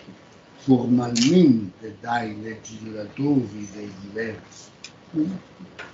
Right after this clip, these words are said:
fissate dagli usi, applicate dai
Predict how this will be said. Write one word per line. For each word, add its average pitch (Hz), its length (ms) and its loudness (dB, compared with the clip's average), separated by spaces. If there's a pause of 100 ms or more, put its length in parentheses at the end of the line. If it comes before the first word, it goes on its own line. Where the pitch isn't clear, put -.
(640)
fissate 117 800 -2
dagli 113 300 0
usi, 156 460 2 (1200)
applicate 123 960 0
dai 101 300 -8